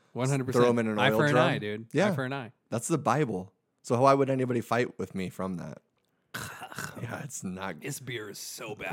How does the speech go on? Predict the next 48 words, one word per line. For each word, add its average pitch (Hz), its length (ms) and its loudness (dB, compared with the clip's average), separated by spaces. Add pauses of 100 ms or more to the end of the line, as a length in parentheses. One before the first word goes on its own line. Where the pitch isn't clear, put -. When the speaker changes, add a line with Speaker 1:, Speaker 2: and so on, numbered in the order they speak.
(120)
Speaker 2:
It's 95 100 -10
not 92 220 -4
good 87 140 -6
at 87 100 -6
all. 87 320 -6 (100)
Speaker 1:
Yeah, 110 220 -8
bring 120 240 -8
in 131 100 -6
those 113 300 -8 (420)
pussy 135 320 -8
ass 110 160 -8
white 113 220 -8
seltzers 110 520 -12
I 104 100 -12
brought. 104 300 -10
Speaker 2:
Okay. 90 220 -14 (960)
Speaker 1:
<laughs> 202 60 -8 (1600)
Yeah. 127 400 0
When 147 180 0
did 180 120 0
you 190 80 0
watch 185 260 0
it? 110 180 -8 (880)
Speaker 2:
Like, 92 320 -6
the 90 100 -12
day 101 180 -2
it 92 40 -10
came 101 220 -8
out. 107 260 -2
Speaker 1:
I 127 60 -4
think 127 180 -4
I, 113 120 -4 (400)
I, 110 40 -12
I 113 40 -10
watched 113 280 -10
it 110 80 -12
that 107 180 -8
night, 104 120 -6
Speaker 2:
I 123 40 2
usually 247 280 2
Speaker 1:
too. 165 40 4
Speaker 2:
like, 147 180 0
I 165 100 4
li-, 180 180 4
I 160 60 6
like 165 200 2 (300)
murder 131 300 4
mysteries. 117 960 0